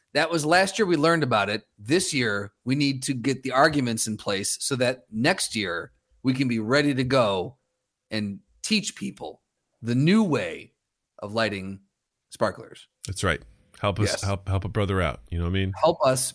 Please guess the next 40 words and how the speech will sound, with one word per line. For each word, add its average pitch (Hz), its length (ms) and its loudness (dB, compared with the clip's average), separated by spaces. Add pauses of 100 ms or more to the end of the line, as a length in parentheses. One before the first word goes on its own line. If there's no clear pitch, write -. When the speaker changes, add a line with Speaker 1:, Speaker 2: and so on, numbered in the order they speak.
Speaker 1:
preach - 440 -4
the 139 80 0
word 110 460 0 (260)
of 95 160 -8
bottom-up 95 500 -2
sparklers. - 600 -10
Speaker 2:
There 92 120 -2
we 92 80 -2
go. 85 320 -2 (320)
<laughs> - 320 -2
Bottom 110 320 6
up, 110 140 4
Speaker 1:
I - 20 0
don't - 40 0
know 98 100 2
if 85 60 -2
Speaker 2:
baby. 95 140 -2
Speaker 1:
I, 98 40 -8
I - 20 -14 (380)
don't 131 40 4
know 123 60 4
if 113 80 0
I 107 40 2
like 95 220 0
that, 90 180 -8
but 101 100 0
okay. 113 160 0
Speaker 2:
Mm, 120 320 0
yeah, 104 240 0
<laughs> - 20 -2
bottom-up 95 460 2
sparklers 92 440 0
sounds 95 400 -4 (100)
interesting. 87 420 -6 (560)
How 190 120 6
was 185 100 4
your 226 80 4
fourth 180 180 4
of 120 60 4
July? 90 300 0